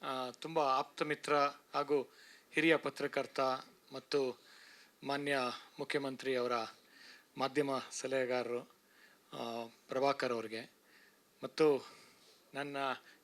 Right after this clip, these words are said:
ಯಾವುದು, ಯಾವುದೇ ಕಾರ್ಯಕ್ರಮಗಳಲ್ಲೂ ಹೇಳ್ತಾ ಇರ್ತೀನಿ, ನಮ್ಮ ಭರವಸೆಯ ನಾಯಕ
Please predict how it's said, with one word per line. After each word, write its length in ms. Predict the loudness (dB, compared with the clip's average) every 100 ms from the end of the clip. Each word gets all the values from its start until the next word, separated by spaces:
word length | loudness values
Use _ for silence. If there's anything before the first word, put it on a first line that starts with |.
| 2
ಯಾವುದು, 400 | 4 6 4 4
ಯಾವುದೇ 320 | 4 6 6 4 0
ಕಾರ್ಯಕ್ರಮಗಳಲ್ಲೂ 840 | 4 4 4 0 2 2 6 6 4 -4 -20 -20 -20 -8 2
ಹೇಳ್ತಾ 260 | 2 4
ಇರ್ತೀನಿ, 340 | 2 2 -4 -4
ನಮ್ಮ 240 | -4 -2
ಭರವಸೆಯ 480 | 4 8 8 8 4
ನಾಯಕ 360 | 4 0 2